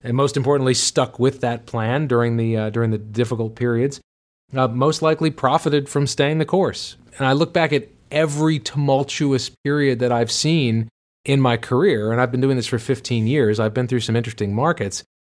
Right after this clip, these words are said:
that truth is evident, that if you stick with a game plan and, and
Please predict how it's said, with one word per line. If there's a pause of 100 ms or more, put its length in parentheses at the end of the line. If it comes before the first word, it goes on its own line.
(160)
that
truth (420)
is
evident, (160)
that
if
you (140)
stick
with
a
game
plan
and,
and